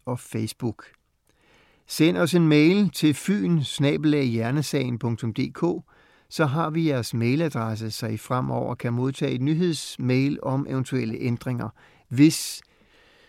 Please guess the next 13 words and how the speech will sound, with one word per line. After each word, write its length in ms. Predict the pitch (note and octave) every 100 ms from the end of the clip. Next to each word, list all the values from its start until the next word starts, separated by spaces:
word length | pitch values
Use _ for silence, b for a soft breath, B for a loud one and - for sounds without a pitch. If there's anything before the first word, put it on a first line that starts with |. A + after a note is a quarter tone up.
| b
vi 100 | D3
for 140 | C#3+ D3
eksempel 540 | - C#3 C3 C3 B2+
får 260 | - C#3 C3+
en 80 | A2+
solist 420 | B2+ B2+ D#3+ -
til 80 | E3
at 80 |
optræde 460 | A#2+ A2+ - B2 A#2
med 120 | B2+
sang 340 | - - A2 A#2+
og 60 |
musik. 520 | A#2 - C3+ - -